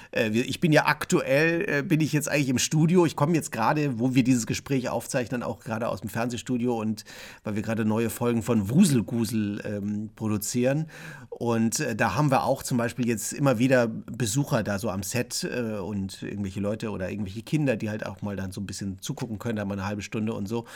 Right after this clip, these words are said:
Und, ähm, da erwische ich mich auch manchmal dabei, dass man natürlich da manchmal mitten in der Arbeit ist oder manchmal hat man eine sehr komplizierte Szene vor sich und, ähm, wo man da irgendwie mit Requisiten hantieren muss oder versuchen muss, sich da noch irgendwie,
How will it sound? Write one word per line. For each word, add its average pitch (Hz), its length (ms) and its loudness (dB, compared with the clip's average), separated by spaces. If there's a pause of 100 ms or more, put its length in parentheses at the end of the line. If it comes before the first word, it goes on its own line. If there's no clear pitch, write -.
(680)
Und, 127 480 4
ähm, 120 340 6
da 113 220 6
erwische 127 360 6
ich - 80 0
mich 147 220 2
auch 185 240 8
manchmal 123 400 2
dabei, 120 640 2
dass 127 220 -2
man 143 100 4
natürlich 147 380 4
da 139 80 6
manchmal 135 260 6
mitten 147 280 4
in 135 100 2
der 113 100 2
Arbeit 127 300 2
ist 143 180 0
oder 135 100 4
manchmal 127 280 2
hat 135 80 -2
man 131 80 -2
eine 123 140 -2
sehr 127 280 -4
komplizierte 147 680 0
Szene 160 440 4
vor 156 300 2
sich 151 400 4
und, 131 400 2
ähm, 131 800 2
wo 127 80 0
man 127 160 2
da 127 80 2
irgendwie 131 240 0
mit 127 200 -2
Requisiten 139 460 -4
hantieren 127 360 -2
muss 127 260 0
oder 123 240 0
versuchen 127 340 -2
muss, 131 120 0
sich 131 100 -6
da 127 140 2
noch 123 140 -2
irgendwie, 127 420 -2